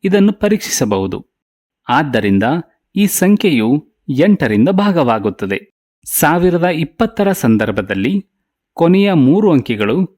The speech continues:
ಸೊನ್ನೆ, ಎರಡು, ಸೊನ್ನೆ ಆಗಿದೆ. ಇಪ್ಪತ್ತು ಎಂಟರಿಂದ ಭಾಗವಾಗುವುದಿಲ್ಲ. ಆದ್ದರಿಂದ ಸಾವಿರದ ಇಪ್ಪತ್ತು ಸಹ ಎಂಟರಿಂದ ಭಾಗವಾಗುವುದಿಲ್ಲ. ಒಂಬತ್ತರಿಂದ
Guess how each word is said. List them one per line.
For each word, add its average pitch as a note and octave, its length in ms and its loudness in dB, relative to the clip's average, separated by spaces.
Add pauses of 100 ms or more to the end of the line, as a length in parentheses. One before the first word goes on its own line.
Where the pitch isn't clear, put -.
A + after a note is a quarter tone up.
(380)
ಸೊನ್ನೆ, G#2+ 500 0 (800)
ಎರಡು, C#3 400 0 (640)
ಸೊನ್ನೆ D#3+ 440 2
ಆಗಿದೆ. F#2+ 400 -4 (760)
ಇಪ್ಪತ್ತು E3+ 540 -4 (580)
ಎಂಟರಿಂದ D#3+ 540 2
ಭಾಗವಾಗುವುದಿಲ್ಲ. A2 960 -2 (800)
ಆದ್ದರಿಂದ A2+ 600 0 (560)
ಸಾವಿರದ F#3 640 0
ಇಪ್ಪತ್ತು G3 640 -2
ಸಹ E3 280 -2 (640)
ಎಂಟರಿಂದ C#3 600 2
ಭಾಗವಾಗುವುದಿಲ್ಲ. G#2 960 -2 (1160)
ಒಂಬತ್ತರಿಂದ C3 720 2